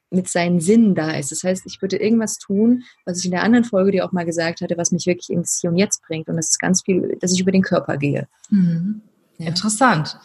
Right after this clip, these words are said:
Speaker 1: Mhm. Und wenn ich, äh, an die Situation an sich, ähm, stressig finde, dann, äh, gehe ich da ein Stückchen anders rein. Da gucke ich einfach, wie,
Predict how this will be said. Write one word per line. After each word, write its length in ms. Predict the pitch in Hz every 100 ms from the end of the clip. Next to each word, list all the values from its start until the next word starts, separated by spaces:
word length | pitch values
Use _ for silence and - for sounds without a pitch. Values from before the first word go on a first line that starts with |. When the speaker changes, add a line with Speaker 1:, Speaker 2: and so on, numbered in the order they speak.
| -
Speaker 1:
Mhm. 440 | 190 196 208 277 - _ _ - -
Und 180 | - 185
wenn 100 | 196
ich, 220 | 220 220
äh, 220 | 180 196 -
an 480 | 185 - - -
die 80 | 185
Situation 960 | 196 208 190 180 196 214 349 294 233 - _ _ _ _ - -
an 240 | - 220
sich, 320 | 202 247 -
ähm, 540 | - 202 202 202 202 196
stressig 560 | 190 - 196 202 220 -
finde, 460 | 226 220 226 233 240 - - _
dann, 340 | 208 196 202
äh, 200 | 196 190 185 -
gehe 140 | 202 208
ich 100 | -
da 320 | 196 185 -
ein 80 | 185
Stückchen 320 | - 190 -
anders 420 | - 208 254 -
rein. 180 | 160 160
Da 80 | 160
gucke 240 | - 185
ich 100 | 190
einfach, 380 | - 185 - 185 180
wie, 520 | 180 185 185 175